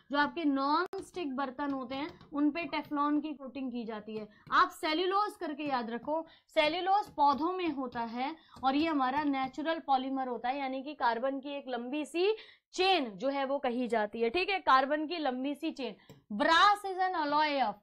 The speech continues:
पीतल किसका मिश्र धातु होता है? बहुत ही इंपॉर्टेंट क्वेश्चन। एक ब्रास पूछा जाएगा,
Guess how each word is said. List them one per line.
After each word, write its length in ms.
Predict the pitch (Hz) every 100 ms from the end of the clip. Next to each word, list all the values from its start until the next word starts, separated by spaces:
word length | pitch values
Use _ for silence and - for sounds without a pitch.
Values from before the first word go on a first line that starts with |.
| - _ -
पीतल 400 | 349 - 392 392
किसका 440 | 381 370 392 392
मिश्र 340 | 359 349 359
धातु 340 | 311 285 277 311
होता 320 | 294 262 233
है? 60 | 214
बहुत 420 | 233 277 311 302
ही 60 |
इंपॉर्टेंट 520 | 330 277 285 269 277 277
क्वेश्चन। 420 | 269 262 381 392 - - -
एक 240 | 302 285
ब्रास 360 | 226 269 311 330
पूछा 300 | 330 320 320
जाएगा, 500 | 302 285 285 302 359